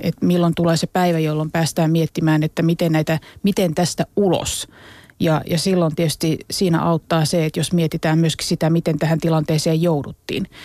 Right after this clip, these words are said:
Ja kyllähän E U jotenkin lähti kiihdyttämään, niin kuin tää on ollut joku, en tiedä, näin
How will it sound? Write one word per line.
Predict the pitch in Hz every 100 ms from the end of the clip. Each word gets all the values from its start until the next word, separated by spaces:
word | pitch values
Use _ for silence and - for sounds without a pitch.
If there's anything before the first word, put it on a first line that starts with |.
| - -
Ja | 175 160 - -
kyllähän | 220 202 185 190
E | 220 208 190
U | 190
jotenkin | 196 208 190 165 175 180
lähti | 185 156 180 -
kiihdyttämään, | 214 214 151 151 - 151 151 156
niin | 160
kuin | 156 165
tää | 180
on | 185
ollut | 196 190
joku, | 202 220 185 - - - -
en | 208 196
tiedä, | 214 185 180 - 196
näin | 214 208